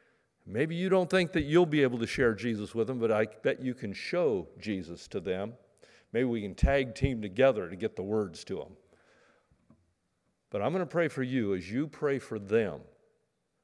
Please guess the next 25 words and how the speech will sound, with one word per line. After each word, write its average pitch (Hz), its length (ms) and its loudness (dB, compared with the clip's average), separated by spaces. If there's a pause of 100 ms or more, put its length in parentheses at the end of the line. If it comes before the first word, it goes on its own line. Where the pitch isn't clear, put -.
(520)
that - 140 -16
they 160 220 2
might 139 300 -4
be 120 140 -2
that 113 260 -2
kind 120 200 0
of 110 80 -4
fruit 131 680 0 (600)
that 92 200 -4
becomes 135 520 -2
a 117 60 0
branch 95 600 2 (380)
and 110 240 -2
bears 104 320 4
more 104 260 -2
fruit. - 420 -12 (640)
That's - 220 -8
where 101 80 -2
the 90 100 -10
metaphor 92 420 -8
kind 85 180 -12
of 82 60 -14
breaks 80 280 -14
down, 76 220 -18 (120)
but - 140 -14